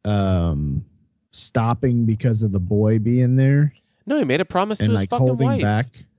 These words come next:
Speaker 2: Yeah.
Speaker 1: Well, just still that it's also, like,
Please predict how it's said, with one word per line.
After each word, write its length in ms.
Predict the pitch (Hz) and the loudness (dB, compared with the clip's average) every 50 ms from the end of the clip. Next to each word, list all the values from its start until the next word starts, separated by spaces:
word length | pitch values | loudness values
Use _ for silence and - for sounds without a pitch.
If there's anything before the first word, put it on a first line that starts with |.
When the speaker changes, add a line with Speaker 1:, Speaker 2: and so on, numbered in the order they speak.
| _ _ _ _ _ _ _ | _ _ _ _ _ _ _
Speaker 2:
Yeah. 440 | - 330 349 320 254 143 117 143 127 _ | -10 -8 -6 -4 -4 -4 -6 -6 -8 _
Speaker 1:
Well, 360 | - 190 202 196 196 190 - _ 185 160 | 0 2 4 4 4 2 0 _ -8 -10
just 320 | _ - 196 208 190 - - | _ -2 -2 0 0 -2 -6
still 260 | - - 214 220 208 | -4 -2 0 0 2
that 200 | 185 190 170 156 | 2 2 2 2
it's 220 | 156 143 143 - | 0 -2 -2 -6
also, 400 | 151 147 156 151 - - 170 151 | -4 -2 -2 -4 -2 -2 -2 -2
like, 440 | 143 135 127 123 117 110 101 - - | 0 0 -2 -2 -2 -4 -6 -8 -14